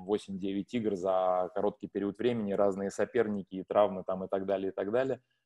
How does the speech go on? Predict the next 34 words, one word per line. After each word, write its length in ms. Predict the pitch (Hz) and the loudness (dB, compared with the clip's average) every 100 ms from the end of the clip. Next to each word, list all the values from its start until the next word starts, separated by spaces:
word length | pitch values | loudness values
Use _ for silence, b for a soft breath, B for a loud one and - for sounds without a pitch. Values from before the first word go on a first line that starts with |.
| - | -4
То 60 | |
есть, 180 | 101 - | -4 -4
э, 540 | 113 104 98 98 95 90 - _ - | -2 0 0 -2 -4 -8 -12 _ 2
первый 340 | 117 104 101 | 4 4 2
такой, 480 | 107 98 104 101 95 92 92 - _ _ _ _ _ _ _ - | 0 0 0 0 -2 -4 -10 -16 _ _ _ _ _ _ _ -8
э, 420 | 110 101 98 95 98 - | -2 0 0 -4 -8 -6
момент, 460 | 104 104 120 139 | -4 -2 -2 -4
что 160 | - 101 | -6 -6
даже 1160 | 92 113 104 104 98 95 92 92 92 95 95 92 | 4 4 4 2 0 -2 -4 -8 -10 -14 -14 -10
те 160 | - 110 | -4 -2
игроки, 280 | 101 98 107 | -2 -2 -2
которые 360 | 101 104 101 | -2 0 0
вроде 280 | 95 113 104 | 2 2 2
бы 140 | 92 101 | -2 -2
изначально 580 | 104 107 123 117 95 b b b | 0 2 2 2 0 b b b
может 360 | 101 123 113 101 | 2 4 4 2
быть, 260 | 95 87 - | -2 -4 -4
и 300 | 107 104 101 | -2 -2 -2
не, 140 | 107 | -4
не, 720 | 104 107 110 110 110 107 107 - _ | -4 -4 -2 -2 -2 -4 -8 -16 _
мы 200 | 107 113 | -8 -4
на 120 | 107 | -2
них 160 | 113 107 | -2 0
рассчитываем 600 | 110 - 117 104 98 92 | -2 -2 -2 -2 -2 -4
в 40 | |
последнюю 460 | - 95 107 101 107 | -6 -4 -4 -2 2
очередь, 380 | 139 - 98 - _ _ _ - | 2 2 -4 -10 _ _ _ -2
но 100 | 104 | 0
это 160 | 104 | 4
обязательно 560 | 113 107 113 123 107 101 | 4 4 4 4 2 0
должны 280 | 101 95 101 | 0 0 -2
быть 140 | 92 | -6
люди, 220 | 104 127 113 | -6 -4 -2
которые 460 | 101 101 98 95 | -2 0 0 0